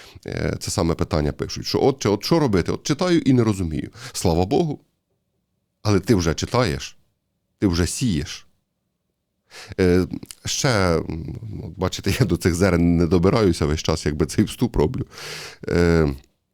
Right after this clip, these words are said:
дивіться, що цей сіяч, коли сіє, то в нас таке враження складається, ніби він, м, йому не шкода того зерна.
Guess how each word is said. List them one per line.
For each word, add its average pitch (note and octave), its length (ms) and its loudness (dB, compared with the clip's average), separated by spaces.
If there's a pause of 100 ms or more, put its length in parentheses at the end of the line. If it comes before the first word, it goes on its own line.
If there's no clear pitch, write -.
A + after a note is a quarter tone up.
(840)
дивіться, G#2+ 460 4
що G2 460 2
цей C3 200 4
сіяч, E3+ 440 2
коли G#2+ 260 4
сіє, E3 400 0
то - 140 -4
в D#2 80 -2
нас B2 120 0
таке G2+ 200 -4
враження A#2 400 2
складається, E2+ 560 0
ніби F2+ 260 0
він, A2+ 280 2 (680)
м, D#2+ 760 -2 (440)
йому G#2 280 4
не B2+ 80 6
шкода C#3 280 0
того C3 240 0
зерна. B2+ 360 -2